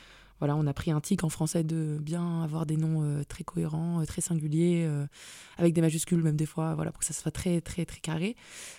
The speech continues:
Euh, mais on pourrait tout à fait dire les écoféminismes ou les différentes dynamiques, euh, moments d'histoire, euh, de l'écoféminisme. Euh, tout ça pour dire que c'est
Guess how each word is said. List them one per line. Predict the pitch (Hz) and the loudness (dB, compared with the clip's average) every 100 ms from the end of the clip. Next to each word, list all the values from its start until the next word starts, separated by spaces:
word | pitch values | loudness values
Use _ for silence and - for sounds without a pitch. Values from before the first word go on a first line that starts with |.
| - - | -10 -2
Euh, | 156 156 170 - | 0 2 0 4
mais | 156 | 6
on | 156 | 6
pourrait | 147 165 | 4 4
tout | - | 4
à | 208 | 4
fait | 202 | 4
dire | 185 170 | 6 6
les | 175 185 | 6 6
écoféminismes | 185 185 - 175 175 208 180 | 6 4 6 6 6 4 4
ou | 160 | 6
les | 160 | 6
différentes | 147 165 165 185 170 175 180 180 170 170 | 6 4 4 4 6 6 6 6 4 0
dynamiques, | 147 165 175 170 175 180 180 180 170 | 0 4 6 6 6 6 6 4 2
euh, | 160 151 147 - - - - - | 0 0 0 -4 -14 -18 -10 2
moments | 170 190 190 190 | 6 8 8 6
d'histoire, | 175 175 - 190 170 170 160 | 4 0 2 4 6 6 4
euh, | 156 151 151 151 160 160 | 2 2 2 0 0 -4
de | 147 139 147 156 151 | -6 -2 4 4 4
l'écoféminisme. | 151 - 151 147 156 - 185 - - - - - - - | 4 2 0 0 0 -2 -6 -8 -16 -20 -18 -20 -20 -4
Euh, | - | -2
tout | - | 0
ça | - 185 | 4 6
pour | 180 | 6
dire | 180 226 | 6 4
que | 190 | 4
c'est | - - 180 175 170 170 165 160 156 151 156 | 4 6 6 8 8 8 6 4 4 2 0